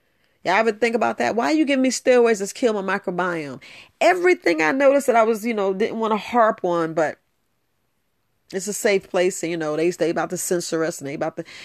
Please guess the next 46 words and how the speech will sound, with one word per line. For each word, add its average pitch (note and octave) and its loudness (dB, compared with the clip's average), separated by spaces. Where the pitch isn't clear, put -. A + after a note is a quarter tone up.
uh, C#3 -8
I C#3+ -6
don't F3 0
know F3+ 0
what F#3 2
they're F3 2
gonna E3+ 0
do, F3 6
YouTube, F#3+ 0
and, D#3+ -2
you E3+ -4
know, D3+ -4
you-, E3+ -4
Lu-, F3+ -2
YouTube G3+ -2
got F3 0
so G3+ -2
many F3+ 0
lawsuits, F3+ 2
and E3+ 0
all F3 4
the - -4
other, E3 -2
other, E3+ 0
uh, D3+ 0
social A3 0
sites F#3+ 0
got D#3+ 0
lawsuits, F#3 2
but D#3+ 0
just F3+ -2
wanna F#3 2
get E3+ 0
this F#3 0
out F3+ 0
and E3 -8
make F3+ -4
sure F3+ -6
y'all E3+ 0
share E3 -2
and D3+ -10
learn E3+ -2
and D3 -8
listen F3+ -4
to - -4
everybody. E3 -2